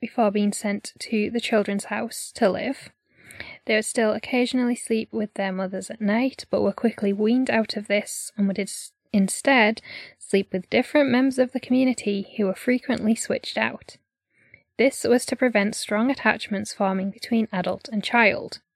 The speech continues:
Noyes believed that a strong attachment between mother and child could cause poor health, illness, and or suffering for the child,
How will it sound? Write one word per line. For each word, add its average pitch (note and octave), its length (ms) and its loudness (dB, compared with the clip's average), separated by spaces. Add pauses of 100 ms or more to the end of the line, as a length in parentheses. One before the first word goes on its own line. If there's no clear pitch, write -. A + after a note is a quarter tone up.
(180)
Noyes B3+ 260 0
believed A3+ 440 0
that - 320 -4
a G#3 120 -2
strong A#3+ 340 0
attachment G#3+ 560 -2
between G3 340 -4
mother B3+ 200 2
and A3 100 4
child G3 380 0
could - 200 -12
cause - 280 -6
poor C4 280 2
health, G3 480 0 (140)
illness, G3 520 2
and G#3+ 240 4
or F#3+ 180 -2
suffering G3 420 0
for - 120 -10
the F#3 100 -6
child, - 480 0